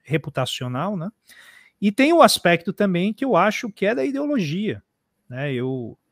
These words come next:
eu frequentemente sou instado, ontem eu publiquei um tweet dizendo, comparando os dados da dívida pública, o serviço de juro da dívida de quatrocentos e oitenta e três bilhões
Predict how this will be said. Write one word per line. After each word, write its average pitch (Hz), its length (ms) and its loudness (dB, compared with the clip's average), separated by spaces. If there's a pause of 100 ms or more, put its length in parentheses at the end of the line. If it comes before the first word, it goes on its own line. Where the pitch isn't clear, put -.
(460)
eu 127 80 -12
frequentemente 185 800 0
sou - 180 -4
instado, 170 480 -2
ontem 190 200 -2
eu - 40 -6
publiquei 165 460 -8
um 156 100 -8
tweet 147 520 -12 (840)
dizendo, 143 600 -4
comparando 196 640 0
os 120 140 -8
dados 156 360 -2
da 139 120 -2
dívida 131 340 -8
pública, 190 420 -8
o 127 40 -10
serviço 147 420 -8
de 131 100 -12
juro 143 240 -6
da 135 140 -4
dívida 135 300 -6
de 127 80 -10
quatrocentos 139 400 -6
e - 20 -2
oitenta 131 320 -8
e 127 60 -10
três 127 260 -8
bilhões 165 640 -6